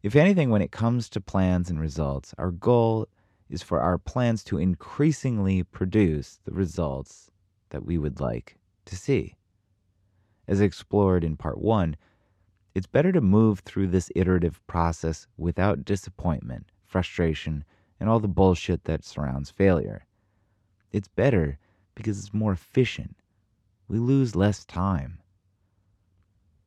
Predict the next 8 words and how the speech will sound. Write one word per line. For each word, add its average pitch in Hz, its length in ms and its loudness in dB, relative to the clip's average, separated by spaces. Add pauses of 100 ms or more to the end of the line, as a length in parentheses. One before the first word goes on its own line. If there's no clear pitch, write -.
(180)
Even 196 260 6
if 185 180 2
a - 60 -2
plan 90 600 0
completely 107 640 -4
fails 80 640 -4
to - 120 -20
produce 76 460 -6